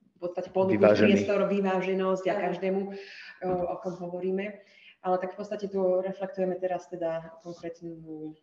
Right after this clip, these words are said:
Speaker 1: konkrétnu reklamnú kampaň.
Speaker 3: Ktorá bola veľmi dobre zvládnutá z reklamného hľadiska.
Speaker 1: Hmm.
Speaker 3: To treba uznať.
Speaker 1: No dobre, a čo teda ešte si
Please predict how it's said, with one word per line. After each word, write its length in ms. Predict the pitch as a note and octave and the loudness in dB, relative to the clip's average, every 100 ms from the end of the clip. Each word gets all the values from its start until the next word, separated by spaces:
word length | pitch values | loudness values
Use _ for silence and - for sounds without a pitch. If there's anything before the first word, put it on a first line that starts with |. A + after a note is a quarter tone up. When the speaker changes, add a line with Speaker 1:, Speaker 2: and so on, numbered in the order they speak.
| _ _ - | _ _ -20
Speaker 1:
konkrétnu 480 | - D#3+ - D#3+ D#3+ - | -14 -14 -12 -14 -16 -16
reklamnú 400 | E3 E3+ E3 - | -10 -6 -6 -6
kampaň. 400 | D#3+ E3+ D#3+ D#3 _ _ _ _ _ | -8 -8 -12 -16 _ _ _ _ _
Speaker 3:
Ktorá 300 | - C4+ B3 A#3 | 4 8 8 6
bola 140 | A3+ | 6
veľmi 220 | C4 B3+ | 6 6
dobre 240 | A#3 G#3+ G#3 | 4 2 0
zvládnutá 460 | G#3 G3+ G#3 G#3 G3+ | 0 0 0 -4 -4
z 160 | G3+ | -4
reklamného 320 | G3+ G3+ G3 F#3+ | -4 -4 -2 -2
hľadiska. 460 | F#3+ F3 - E3+ - _ | -4 -6 -12 -16 -16 _
Speaker 1:
Hmm. 320 | G#3+ G3+ F#3+ - _ | -10 -8 -8 -10 _
Speaker 3:
To 100 | - | -16
treba 300 | - G3+ G3 F#3 | -10 -8 -4 -6
uznať. 380 | F#3 - - - _ _ A3 - - _ _ _ - | -8 -14 -18 -20 _ _ -16 -16 -20 _ _ _ 0
Speaker 1:
No 100 | B3+ | 4
dobre, 160 | D4+ A#3 | 6 6
a 300 | F3 F3+ - | 4 0 0
čo 160 | E4+ | 2
teda 240 | F4+ A3 - | 6 6 6
ešte 220 | A3 | 4
si 80 | A#3 | -2